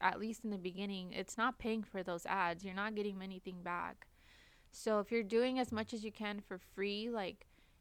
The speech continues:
Groupon takes a fee, but at least you don't pay up front. They just take it once you have a booking. Once you, once somebody buys it and books with you, then they take their fee and they give you yours. So, um, I'm gonna do a whole other episode on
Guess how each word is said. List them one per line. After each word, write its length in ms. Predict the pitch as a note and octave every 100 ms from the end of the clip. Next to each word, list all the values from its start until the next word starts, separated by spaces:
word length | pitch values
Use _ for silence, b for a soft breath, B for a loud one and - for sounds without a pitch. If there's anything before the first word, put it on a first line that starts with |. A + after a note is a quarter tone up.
| b - G3
Groupon 480 | G#3+ A3+ B3 A#3+ A3+
takes 300 | A3+ G#3 A3
a 60 |
fee, 280 | - G3+ G3
but 180 | G#3 F#3+
at 120 | F3+
least 200 | G3 -
you 60 | G#3
don't 160 | G3+
pay 140 | G#3 G3
up 140 | -
front. 300 | F3+ F3+ G#3
They 120 | F#3+
just 240 | F#3 F#3 -
take 220 | F#3+ F#3+
it 120 | E3
once 260 | F3+ F3 F#3
you 80 |
have 220 | F3 F3 G3+
a 60 |
booking. 580 | G3 A3 - A#3 A#3 A#3
Once 300 | F#3+ F#3 -
you, 200 | F#3+ F3+
once 220 | G3+ F#3+
somebody 340 | - F#3 F3+ F3+
buys 380 | F3+ F3+ G#3 A3
it 120 | G3+
and 160 | F3+ F#3
books 240 | G#3 -
with 160 | A#3 A#3
you, 220 | A#3 A3
then 280 | F#3+ A3+ A#3
they 120 | A#3
take 260 | - F#3+ -
their 120 | F#3
fee 260 | - G3 F#3
and 100 | F#3
they 80 | F3
give 200 | F#3 E3
you 60 |
yours. 420 | D#3+ A#2+ - - - b b b b b b -
So, 600 | - A3+ G#3+ G3+ G3 F3+
um, 680 | G#3 F#3 E3+ E3+ E3+ G#3 G#3 - _ - -
I'm 180 | G#3 A3
gonna 220 | B3+ C#4
do 140 | C#4+
a 80 | C4
whole 340 | A3+ G#3+ G#3+
other 300 | - F#3+ F#3+ -
episode 480 | G3 G3 G3+ F#3+ -
on 380 | F#3+ G3 G3+